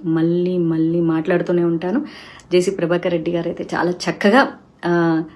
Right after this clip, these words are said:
మహిళలకు స్వేచ్ఛ కావాలి, స్వతంత్రం కావాలి, మహిళలు ఇంట్లో కూర్చోకూడదు అని చెప్పి ఒక మహిళనైనా నన్ను అమ్మ నా బూతులు తిట్టడం జరిగింది. ఆ, పాముకు ఈ రెండు నాలుకలు ఉంటాయి, మనిషికి ఒళ్ళంతా విషం ఉంటుంది. ఆ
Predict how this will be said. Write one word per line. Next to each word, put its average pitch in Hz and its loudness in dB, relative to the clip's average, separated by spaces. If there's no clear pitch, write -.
మహిళలకు 247 8
స్వేచ్ఛ 294 4
కావాలి, 196 0
స్వతంత్రం 262 0
కావాలి, 190 0
మహిళలు 247 2
ఇంట్లో 269 4
కూర్చోకూడదు 262 4
అని 277 8
చెప్పి 277 2
ఒక 190 0
మహిళనైనా 233 2
నన్ను 285 8
అమ్మ 180 4
నా 185 4
బూతులు 165 -2
తిట్టడం 147 -6
జరిగింది. 151 -4
ఆ, 180 0
పాముకు 214 6
ఈ 185 4
రెండు 170 4
నాలుకలు 151 -4
ఉంటాయి, 156 0
మనిషికి 175 0
ఒళ్ళంతా 208 6
విషం 180 0
ఉంటుంది. 175 -2
ఆ 160 -4